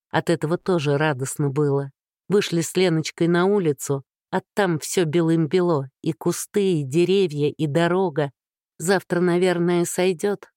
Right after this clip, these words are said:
но зато как красиво сегодня. Если на Покров снег выпал, быть зиме снежной и морозной». Девушка отложила перо и взглянула в окно. Снег все еще лежал.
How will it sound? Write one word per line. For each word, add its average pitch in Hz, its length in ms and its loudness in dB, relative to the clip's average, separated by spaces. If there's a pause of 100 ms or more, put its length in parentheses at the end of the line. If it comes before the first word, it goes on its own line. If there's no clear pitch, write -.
(160)
но 180 180 2
зато 170 320 -2 (100)
как - 260 -4
красиво 165 580 0
сегодня. 143 640 -4 (560)
Если 170 320 0
на 160 120 2
Покров 165 480 -2
снег 190 420 -2
выпал, 151 440 -2 (340)
быть 165 280 0
зиме 156 360 2
снежной 156 720 -2
и 156 120 -4
морозной». 139 680 -2 (680)
Девушка 175 440 0
отложила 156 540 0
перо 180 480 -2
и 160 100 -2
взглянула 160 600 0
в 156 80 -4
окно. 147 440 -2 (240)
Снег - 360 -2
все 160 240 0
еще 151 240 0
лежал. 156 500 -2